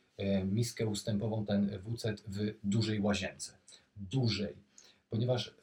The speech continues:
niektóre łazienki są tak małe, że przed tym kibelkiem nie ma miejsca. Jest wciśnięty gdzieś tam koło wanny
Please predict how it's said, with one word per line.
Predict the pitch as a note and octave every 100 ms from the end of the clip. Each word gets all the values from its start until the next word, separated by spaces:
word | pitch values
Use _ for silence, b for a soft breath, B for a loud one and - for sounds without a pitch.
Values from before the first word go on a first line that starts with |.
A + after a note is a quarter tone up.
| -
niektóre | A#2 A#2 D#3
łazienki | C#3 A2 C3+ -
są | A2+ -
tak | C#3+ B2
małe, | G2+ G2+ - -
że | G#2 A#2
przed | C#3+ C#3
tym | C#3
kibelkiem | - A2+ G2 G2+ B2
nie |
ma | C#3
miejsca. | D3 D3 G#2 - - -
Jest | C#3+ -
wciśnięty | - B2+ C3+ C3 A#2+
gdzieś | -
tam | - G#2+
koło | - A#2 G#2+
wanny | A2 A2 A#2+ C3